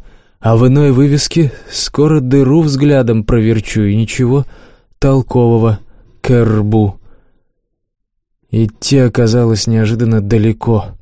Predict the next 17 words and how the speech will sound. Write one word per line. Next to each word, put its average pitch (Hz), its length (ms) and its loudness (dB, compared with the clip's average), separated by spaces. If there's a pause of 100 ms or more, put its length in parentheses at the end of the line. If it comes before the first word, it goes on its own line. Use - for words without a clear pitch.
(680)
«Где 113 400 -2
ты, - 160 -2
мотылёк?» 110 840 -2 (960)
Верхом 127 540 2
бы 113 100 2
я 110 100 2
мигом 123 320 0
домчался, 117 680 0 (200)
не 113 120 0
только 123 300 0
в 104 60 -4
школу. 113 420 0 (580)
При 123 140 2
мысли 143 240 2
о 127 60 2
мотыльке 123 560 0
я 107 320 0